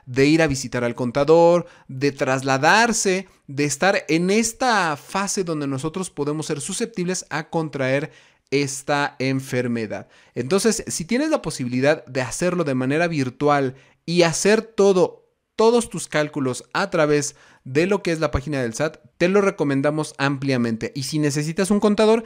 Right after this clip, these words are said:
ya sabes que aquí abajo tienes nuestros medios de contacto. Otra de las medidas que nosotros recomendamos es que te administres digitalmente. Y esto,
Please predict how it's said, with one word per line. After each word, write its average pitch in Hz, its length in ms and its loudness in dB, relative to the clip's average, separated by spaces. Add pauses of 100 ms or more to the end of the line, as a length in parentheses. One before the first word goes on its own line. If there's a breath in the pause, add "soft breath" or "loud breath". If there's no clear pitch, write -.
(160 loud breath)
ya 151 180 0
sabes 185 220 -4
que 147 100 -4
aquí 135 120 -4
abajo 165 300 0
tienes 160 420 0
nuestros 147 640 0
medios 135 520 0
de 123 240 -6
contacto. 117 680 -8 (240)
Otra 302 340 6
de 233 80 4
las 147 160 4
medidas 160 400 2
que 156 140 -2
nosotros 180 540 0
recomendamos 180 760 0
es 190 160 0
que 233 140 -6
te 214 140 -2
administres 165 760 -2 (160)
digitalmente. 135 1200 -2 (220 soft breath)
Y 185 240 0
esto, 302 580 2